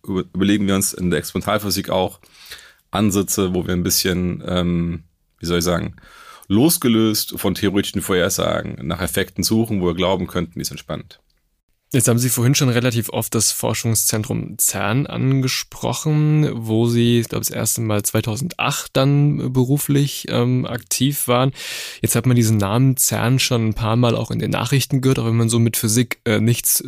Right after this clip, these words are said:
Speaker 2: zu tun hat, auch nicht beruflich wie, wie Sie. Was ist denn cern? Was kann man sich darunter vorstellen?
Speaker 1: Also es ist im Prinzip wie eine kleine Stadt, äh, am Rand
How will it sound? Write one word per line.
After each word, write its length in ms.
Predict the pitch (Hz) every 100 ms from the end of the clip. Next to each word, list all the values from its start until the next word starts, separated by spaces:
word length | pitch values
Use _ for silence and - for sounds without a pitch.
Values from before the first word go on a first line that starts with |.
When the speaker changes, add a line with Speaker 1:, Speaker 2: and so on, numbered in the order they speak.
| 120
Speaker 2:
zu 160 | 127
tun 340 | 117 - 139 156
hat, 120 | 151
auch 80 | 113
nicht 180 | 113
beruflich 540 | - 110 120 120 107 -
wie, 280 | 101 101 101
wie 140 | 101
Sie. 320 | 98 104 127 156 - - - -
Was 220 | - 113 -
ist 360 | - 143 -
denn 220 | 107 104
cern? 340 | - - 110 110
Was 180 | 110 -
kann 160 | 120
man 140 | 127 127
sich 140 | 120
darunter 400 | 127 117 113 117
vorstellen? 560 | - 113 - 123 131 131 _ _ _
Speaker 1:
Also 200 | 92 87
es 100 | 90
ist 40 | 90
im 80 |
Prinzip 440 | 82 85 - 107 -
wie 60 |
eine 120 | 120 151
kleine 280 | 123 110
Stadt, 400 | 104 - 98 - -
äh, 280 | 92 87 85 -
am 220 | 87 87
Rand 540 | 85 85 113 135 -